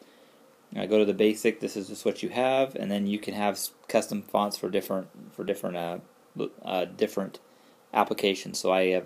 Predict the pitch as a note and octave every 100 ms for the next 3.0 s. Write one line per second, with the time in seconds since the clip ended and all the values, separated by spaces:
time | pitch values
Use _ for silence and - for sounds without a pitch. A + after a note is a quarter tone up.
0 | - - - A2 F#2+ - F#2+ G2+ - G2
1 | F#2 F#2 F2+ F#2+ F#2+ F#2 G2+ A2 - _
2 | _ _ _ F2+ F#2 F#2 F2+ G2 F#2+ F#2